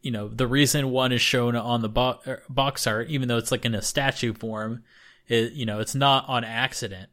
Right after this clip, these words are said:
You know, there's definitely, like, that's a, that's a, that's a thing that, you know, it seems like it's gonna be significant for, for Kingdom Hearts three,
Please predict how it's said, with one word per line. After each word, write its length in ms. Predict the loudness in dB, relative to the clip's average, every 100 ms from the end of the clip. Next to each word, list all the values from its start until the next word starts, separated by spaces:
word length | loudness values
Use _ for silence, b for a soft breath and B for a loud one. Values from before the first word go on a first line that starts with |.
| _
You 120 | -14 -12
know, 380 | -10 -12 -16 -14
there's 480 | -10 -8 -6 -8 -10
definitely, 1120 | -10 -4 -2 -2 -6 -6 -8 -8 -8 -8 -10 -18 -20 -20 _ _ -10
like, 140 | -6
that's 240 | 0 0 -2
a, 60 |
that's 260 | -4 -4 -2
a, 180 | -4 -4 -2
that's 240 | 0 0
a 60 | -2
thing 300 | -4 -4 -4
that, 200 | -4 -6 -12 -14 -12
you 160 | -6 -4
know, 320 | -4 -6 -6
it 280 | -8 -8 -4
seems 240 | -2 0
like 140 | -2 -2
it's 100 | -2
gonna 160 | -2
be 160 | 0 0
significant 760 | 0 -2 -2 -2 -4 -4 -6 -10 B B B B B
for, 480 | 0 2 4 2 0
for 120 | -2
Kingdom 260 | 0 0 0
Hearts 220 | -2 -2
three, 420 | -2 0 0 -2